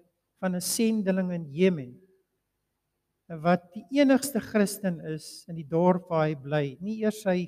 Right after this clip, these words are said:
familie is Christene nie. As hy samekoms van gelowiges wil beoefen, dan moet hy op 'n bus klim,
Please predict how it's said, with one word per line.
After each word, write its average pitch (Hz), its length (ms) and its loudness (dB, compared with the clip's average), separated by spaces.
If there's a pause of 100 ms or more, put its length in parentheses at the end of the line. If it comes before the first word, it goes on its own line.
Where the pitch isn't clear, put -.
familie 170 520 -4
is 160 120 -10
Christene 147 600 -12
nie. - 140 -20 (1300)
As 208 200 2
hy 185 400 4 (400)
samekoms 254 840 6
van 196 220 2
gelowiges 202 800 2
wil 165 240 -4
beoefen, 170 640 -4 (580)
dan 180 140 0
moet 190 180 2
hy 190 120 4
op 190 120 -4
'n 160 160 -2
bus 240 380 6
klim, 170 280 -2